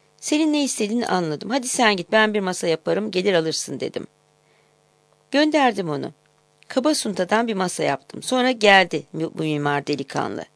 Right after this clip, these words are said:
"Yaptın mı?" dedi. "İşte istediğim masa bu." dedim. Masayı incelemeye başladı. Yanına baktı, önüne baktı.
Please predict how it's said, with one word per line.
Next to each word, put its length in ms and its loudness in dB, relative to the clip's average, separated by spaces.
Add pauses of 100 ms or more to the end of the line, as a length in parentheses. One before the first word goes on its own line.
(440)
"Yaptın 380 4
mı?" 120 0
dedi. 300 -6 (960)
"İşte 260 0
istediğim 400 0
masa 340 0
bu." 120 -4
dedim. 300 -2 (1120)
Masayı 280 -2
incelemeye 580 -4
başladı. 560 -6
Yanına 380 -4
baktı, 440 -4
önüne 320 -6
baktı. 500 -8